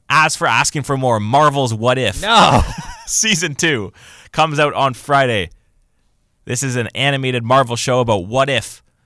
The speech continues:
Speaker 1: what if Captain America wasn't Captain America? What if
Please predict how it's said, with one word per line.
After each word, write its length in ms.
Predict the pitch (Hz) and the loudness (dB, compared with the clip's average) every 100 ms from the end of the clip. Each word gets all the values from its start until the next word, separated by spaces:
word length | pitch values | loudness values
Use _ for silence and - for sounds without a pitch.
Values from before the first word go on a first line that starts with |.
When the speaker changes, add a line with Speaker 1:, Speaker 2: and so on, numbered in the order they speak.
| _ | _
Speaker 1:
what 180 | 139 202 | -2 -2
if 160 | 139 - | -2 0
Captain 340 | 143 120 131 | 0 0 -4
America 460 | 123 120 110 104 110 | -4 -2 -2 -2 -6
wasn't 400 | 98 127 110 92 | 0 0 0 -8
Captain 380 | - 98 - 98 | -6 -6 -6 -6
America? 580 | 98 87 85 85 65 - _ _ _ _ _ _ _ _ _ _ _ _ | -4 -4 -6 -10 -12 -14 _ _ _ _ _ _ _ _ _ _ _ _
What 280 | 113 123 135 | -8 -4 -2
if 460 | 123 - - - | -2 -4 -16 -20